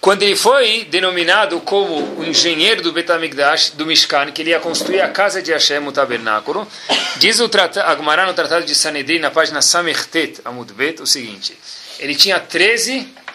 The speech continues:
anos de idade. Betzalel era uma pessoa que o Talmud conta pra gente, sabia juntar as letras pra criar de novo o céu e a terra. Quer dizer, Betzalel tinha segredos, era uma pessoa super, ultra, hiper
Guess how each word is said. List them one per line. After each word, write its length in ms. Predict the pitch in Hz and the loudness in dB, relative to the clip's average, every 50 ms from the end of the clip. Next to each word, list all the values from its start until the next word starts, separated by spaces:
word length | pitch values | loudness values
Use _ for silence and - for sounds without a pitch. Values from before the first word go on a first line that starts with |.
| - _ _ _ - _ - - | -20 _ _ _ -20 _ -8 -2
anos 320 | 151 156 165 160 139 127 | -2 -2 -2 -2 -6 -6
de 80 | 139 147 | -4 -4
idade. 420 | 135 120 104 95 90 - 95 95 - | -2 -2 -2 -4 -4 -10 -16 -8 0
Betzalel 440 | - 170 - - - 180 170 185 226 | 2 2 2 2 0 2 2 2 2
era 120 | 226 220 | 2 2
uma 140 | 202 196 185 | 0 0 -2
pessoa 280 | 190 185 165 - - - | 0 0 2 2 2 0
que 100 | - 202 | -2 -2
o 20 | |
Talmud 360 | 196 196 170 180 196 240 233 | 0 0 0 2 0 -2 0
conta 220 | - 220 208 202 196 | 0 0 2 2 2
pra 160 | 196 185 175 | 4 2 2
gente, 300 | 165 190 226 220 247 208 | 2 2 -2 -2 -2 0
sabia 680 | - 202 185 180 165 165 202 220 233 247 269 277 240 - - - - - - - - _ _ _ | 2 2 2 2 2 0 -2 0 2 4 4 4 2 0 -6 -16 -20 -20 -20 -20 -20 _ _ _
juntar 720 | 160 - - - 214 240 226 208 190 - - 226 240 254 240 | 0 2 2 4 4 2 0 -2 -4 0 2 4 4 4 4
as 300 | 208 196 196 185 - - | 4 2 2 2 0 -2
letras 760 | 160 170 202 214 220 220 247 247 269 285 269 277 - - - - _ _ _ | -2 0 0 0 0 0 0 0 0 0 0 -2 -4 -6 -8 -12 _ _ _
pra 160 | - 190 196 190 | 2 2 2 2
criar 560 | - - - - 185 185 190 196 214 247 254 | -2 -4 -4 -2 -2 0 2 4 4 4 2
de 180 | - - 196 | 2 -2 -2
novo 640 | 190 190 208 233 254 254 - 262 311 311 277 - - - - - - - - | 0 2 4 4 4 2 2 0 0 0 0 -2 -6 -14 -18 -18 -18 -18 -14
o 100 | - 151 | -4 0
céu 320 | 147 - - 175 175 175 170 | 0 2 4 4 4 4 4
e 60 | 165 | 2
a 60 | 151 | 0
terra. 480 | 156 - - 135 120 101 - 110 101 - - - - - - - | 0 -2 -4 -2 -2 -2 -4 -8 -12 -14 -10 -10 -10 -10 -10 -12
Quer 80 | - 160 | -8 -4
dizer, 160 | 160 185 226 | -2 0 2
Betzalel 500 | - 269 214 - - 254 247 285 302 294 285 - - - - _ - - - | 2 2 0 2 -2 0 0 0 -2 -2 -8 -14 -20 -20 -12 _ -10 -10 -2
tinha 240 | - - 254 269 269 | -2 0 2 2 2
segredos, 760 | 262 - - 240 226 - - 196 220 262 285 269 233 220 170 | 4 4 2 2 2 2 2 2 2 2 2 0 -2 -2 0
era 120 | 220 226 | 0 0
uma 160 | 226 226 226 226 | 2 0 0 0
pessoa 340 | 220 202 - - 262 254 | 2 4 4 4 4 4
super, 560 | - - - - - 254 262 262 254 226 214 208 | 2 0 0 -2 -2 -2 -2 0 2 2 2 2
ultra, 480 | - 214 226 220 - - 190 180 170 | -2 -4 -8 -6 -2 2 2 2 2
hiper 500 | 180 208 202 - - 165 165 160 165 175 | 2 -4 -6 -4 -2 0 0 0 0 -4